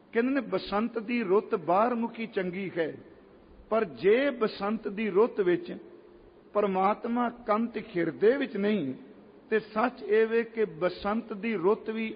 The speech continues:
ਅੱਗ ਬਣ ਜਾਂਦੀ ਹੈ। ਜੇ ਪਰਮਾਤਮਾ ਚੇਤੇ ਹੋਵੇ ਤੇ ਅਤ ਦੀ ਗ੍ਰੀਖਮ ਰੁੱਤ ਵੀ ਜਿਹੜੀ ਉਹ ਬਸੰਤ ਬਣ ਜਾਂਦੀ ਹੈ।" ਉੱਥੇ ਮਹਾਰਾਜ ਨੇ ਰੁੱਤ ਤੇ ਨਿਰਭਰ ਨਹੀਂ ਕੀਤਾ, ਅੰਦਰ ਦੀ ਸੁਰਤ ਦੇ ਖੇੜੇ ਤੇ ਨਿਰਭਰ ਕੀਤਾ ਹੈ। ਅੰਦਰ ਦੇ ਸ-,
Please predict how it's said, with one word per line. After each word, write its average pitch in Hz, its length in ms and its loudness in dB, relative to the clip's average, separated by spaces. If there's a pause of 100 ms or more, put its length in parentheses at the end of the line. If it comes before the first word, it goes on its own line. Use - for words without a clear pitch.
(200)
ਅੱਗ 247 60 2
ਬਣ 226 340 0
ਜਾਂਦੀ 190 480 0
ਹੈ। 156 220 2 (400)
ਜੇ 202 180 4
ਪਰਮਾਤਮਾ 226 880 2
ਚੇਤੇ 220 400 2
ਹੋਵੇ 190 500 2 (400)
ਤੇ 220 120 4 (180)
ਅਤ 226 160 -2
ਦੀ 202 220 -8 (120)
ਗ੍ਰੀਖਮ 214 400 0
ਰੁੱਤ 226 300 4
ਵੀ 214 160 -2
ਜਿਹੜੀ 196 300 4
ਉਹ 196 120 10
ਬਸੰਤ 180 440 0
ਬਣ 151 220 4
ਜਾਂਦੀ 127 340 0 (140)
ਹੈ।" 92 100 -18 (480)
ਉੱਥੇ 226 280 2
ਮਹਾਰਾਜ 190 480 2
ਨੇ 233 120 -2
ਰੁੱਤ 202 300 2
ਤੇ 220 200 0
ਨਿਰਭਰ 220 400 -2
ਨਹੀਂ 269 140 -4
ਕੀਤਾ, 175 400 -4 (580)
ਅੰਦਰ 220 280 2
ਦੀ 202 160 -4
ਸੁਰਤ 202 400 -2
ਦੇ 196 180 4
ਖੇੜੇ 180 420 4
ਤੇ 196 160 2
ਨਿਰਭਰ 180 320 -2
ਕੀਤਾ 151 380 -2 (120)
ਹੈ। 120 80 -20 (540)
ਅੰਦਰ 226 260 0
ਦੇ 214 180 -4
ਸ-, - 200 -12